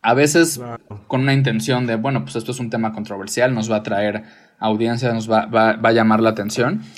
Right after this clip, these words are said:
Speaker 1: A veces por una genuina ignorancia, ¿no? Como de, ah, pues, en, como en este espíritu de todas las ideas se valen, hay que debatir todo, hay que poner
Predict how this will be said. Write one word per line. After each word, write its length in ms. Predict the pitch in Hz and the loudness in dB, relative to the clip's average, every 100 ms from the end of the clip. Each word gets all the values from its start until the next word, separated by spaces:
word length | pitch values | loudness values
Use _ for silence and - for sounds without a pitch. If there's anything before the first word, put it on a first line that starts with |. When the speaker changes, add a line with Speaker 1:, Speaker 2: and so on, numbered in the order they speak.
| - - - _ - | -20 -20 -20 _ 0
Speaker 1:
A 120 | 131 | 4
veces 260 | 143 147 | 4 2
por 180 | 170 135 | 0 2
una 160 | 135 139 | 4 2
genuina 400 | - 123 131 127 | 2 2 2 2
ignorancia, 460 | 127 127 147 147 | 4 2 2 0
¿no? 180 | 110 147 | 0 0
Como 180 | 143 117 | -2 -2
de, 120 | 117 | 0
ah, 280 | 160 190 190 | 0 -2 -2
pues, 320 | 139 135 - - _ _ | -4 -6 -8 -18 _ _
en, 300 | 123 123 - - | -8 -8 -10 -8
como 220 | 127 127 | -4 -2
en 80 | 135 | 0
este 160 | 147 | 2
espíritu 460 | 170 - 143 147 135 | 0 4 4 4 4
de 220 | 113 110 - - - - | 2 2 -4 -20 -18 2
todas 220 | 139 135 | 4 6
las 180 | 123 - | 4 2
ideas 240 | 117 117 | 2 2
se 100 | - | 0
valen, 380 | 107 110 113 110 | 2 4 4 0
hay 140 | 104 | 0
que 120 | 110 113 | 0 2
debatir 480 | 107 101 110 110 | 2 0 -2 -4
todo, 420 | 110 104 104 104 101 | -2 -2 0 -2 -2
hay 120 | 110 | -8
que 100 | 110 | -8
poner 280 | 107 104 | -6 -4